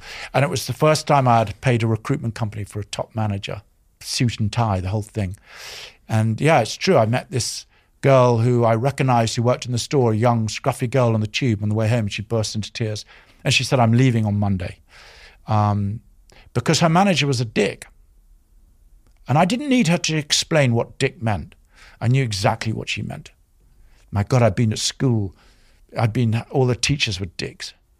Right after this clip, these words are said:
I knew exactly what she meant. And I hated, I hated the idea of this, this determined, brave, trustworthy, wonderful, loving, fabulous young lady being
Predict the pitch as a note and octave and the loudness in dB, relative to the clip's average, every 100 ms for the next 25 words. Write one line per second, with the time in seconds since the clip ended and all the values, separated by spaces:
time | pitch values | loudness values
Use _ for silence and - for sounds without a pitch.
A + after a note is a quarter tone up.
0 | _ _ _ - A2+ A#2+ C#3+ A#2 G#2+ D3 | _ _ _ -4 0 2 0 -2 2 2
1 | C3 - A2 - - G2 F2+ - _ - | 2 -4 -6 -6 -6 -6 -6 -10 _ -20
2 | - - A2+ - - - C#3+ - C#3 - | -8 -2 -2 -2 -4 -2 -2 -4 -10 -12
3 | _ _ - _ _ _ - G#2+ - - | _ _ -20 _ _ _ -4 -4 -4 0
4 | D3+ C#3 G#2+ A2 G2+ G#2 G#2 A2 G2+ F#2 | 0 0 -4 -2 0 0 0 0 0 -2
5 | G#2 - _ _ _ _ - G#2 - - | -6 -6 _ _ _ _ -10 -8 -6 -6
6 | B2+ - C#3+ B2+ A2+ A2+ A2+ - A2 A#2 | -6 -2 2 2 2 0 -2 -4 0 2
7 | A2+ G#2+ G#2+ - _ _ _ _ _ _ | 4 0 -4 -8 _ _ _ _ _ _
8 | - - D#3+ - - A#2+ G#2+ G#2 G#2+ G2+ | -12 -2 0 0 -2 0 0 0 -2 -4
9 | G#2+ A#2 B2 A#2+ A2 - G2 - - G#2+ | -4 0 0 0 -2 -6 -14 -12 -6 0
10 | B2 A#2 A2 F2+ E2+ - - C3 A2+ G2+ | 2 2 -2 -8 -12 -8 0 2 2 -4
11 | G2 - - _ _ - A#2 G#2 G#2 G#2 | -4 -8 -14 _ _ -2 2 2 2 2
12 | G#2 G#2 - G#2+ _ _ - _ _ _ | 0 -2 -8 -14 _ _ -20 _ _ _
13 | - A2+ A2 | -2 0 0